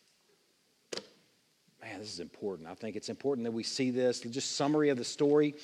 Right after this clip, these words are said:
is the finest son of the East. He fears God. He's offered up by the God that he fears. And then Satan's doing, he loses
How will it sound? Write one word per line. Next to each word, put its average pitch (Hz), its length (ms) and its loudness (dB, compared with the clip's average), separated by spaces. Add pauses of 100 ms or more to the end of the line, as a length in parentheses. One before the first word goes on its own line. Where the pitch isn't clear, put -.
(180)
is - 60 -12
the 117 80 -4
finest 143 420 2
son 151 160 2
of 143 100 2
the 123 80 4
East. 147 320 2
He 127 80 0
fears 151 460 4
God. 143 300 8
He's 120 220 0
offered 139 360 2
up 143 160 6
by 120 120 2
the 110 100 0
God 120 260 2
that 127 100 -2
he 127 80 0
fears. 98 500 -8 (1300)
And 104 100 -6
then 107 100 -4
Satan's 135 460 2
doing, 139 340 6
he 135 360 2
loses 120 480 -2